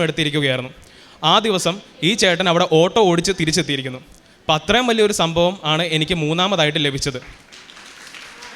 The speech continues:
പിന്നെ ഞങ്ങളുടെ ജീവിതത്തിൽ വന്ന മാറ്റം എന്തെന്ന് വെച്ച് കഴിഞ്ഞാൽ, ഞങ്ങളുടെ കുടുംബത്തിൽ സ്ഥിരമായി കുടുംബ പ്രാർത്ഥന ഉണ്ടായിരുന്നു.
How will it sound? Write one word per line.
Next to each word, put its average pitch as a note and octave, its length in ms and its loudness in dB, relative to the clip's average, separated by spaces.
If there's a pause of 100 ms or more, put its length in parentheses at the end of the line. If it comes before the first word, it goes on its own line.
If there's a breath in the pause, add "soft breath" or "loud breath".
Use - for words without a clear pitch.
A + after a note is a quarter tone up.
(1080)
പിന്നെ G#3 340 2 (100)
ഞങ്ങളുടെ F3+ 360 2
ജീവിതത്തിൽ F#3 380 0
വന്ന G3 180 0
മാറ്റം E3 340 2
എന്തെന്ന് F3 220 0
വെച്ച് D3+ 160 0
കഴിഞ്ഞാൽ, C#3+ 260 -2 (140)
ഞങ്ങളുടെ E3+ 380 0
കുടുംബത്തിൽ F#3+ 400 0
സ്ഥിരമായി F#3 420 0
കുടുംബ E3 240 0
പ്രാർത്ഥന G3 380 2
ഉണ്ടായിരുന്നു. C#3+ 440 0